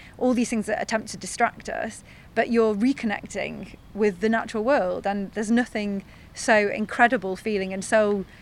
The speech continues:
kind of fulfilling about that. And suddenly everything you thought was really important, your deadlines, your, your to-do lists, they're suddenly not so important anymore because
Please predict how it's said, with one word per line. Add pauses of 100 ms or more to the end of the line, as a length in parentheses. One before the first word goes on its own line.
(380)
kind
of
fulfilling
about
that.
And
suddenly
everything
you
thought
was
really
important,
your
deadlines,
your, (420)
your
to-do
lists,
they're
suddenly
not
so
important
anymore
because